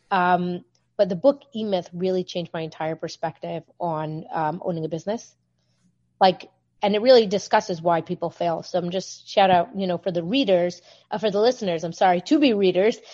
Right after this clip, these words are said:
um, that they should definitely, anyone who's, who's, who's gonna be an entrepreneur, um, must, like, that is a criteria. They must read that book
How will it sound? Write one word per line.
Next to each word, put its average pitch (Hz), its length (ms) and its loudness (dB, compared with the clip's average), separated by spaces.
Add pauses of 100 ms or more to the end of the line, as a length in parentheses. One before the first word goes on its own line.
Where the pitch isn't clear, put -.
(300)
um, 190 400 2
that 180 160 2
they 190 140 0
should 180 520 0 (320)
definitely, 208 480 0
anyone 208 280 -2
who's, 196 260 -8
who's, - 360 -10
who's 175 300 -10
gonna 175 200 -4
be 170 100 -6
an 165 60 -6
entrepreneur, 160 640 -6 (460)
um, 165 260 -8 (200)
must, 202 540 -2
like, 170 200 -6
that 196 200 4
is 185 120 -4
a 180 40 -6
criteria. 175 580 -6
They 156 120 -6
must 160 280 -12
read 151 120 -14
that 156 180 -16
book - 160 -12